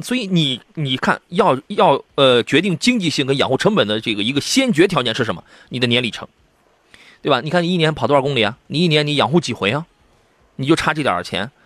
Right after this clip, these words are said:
对吧？如果你追求的是静音、是省心、是经济的话，实话刚才也，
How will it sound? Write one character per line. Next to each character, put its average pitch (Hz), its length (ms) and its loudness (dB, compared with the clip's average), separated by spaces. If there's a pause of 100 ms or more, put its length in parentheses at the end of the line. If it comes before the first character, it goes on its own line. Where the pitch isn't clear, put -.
(140)
对 107 100 -8
吧？ - 140 -4 (240)
如 175 240 2
果 170 140 2
你 107 300 -2
追 180 180 0
求 147 100 -4
的 143 80 0
是 123 140 -4
静 160 200 -2
音、 151 240 0
是 139 140 0
省 95 220 -2
心、 139 200 -4
是 131 140 -4
经 156 180 -2
济 139 120 0
的 - 60 0
话， - 140 -2
实 - 200 -6
话 104 400 2
刚 113 160 -2
才 104 240 -2
也， 95 180 -12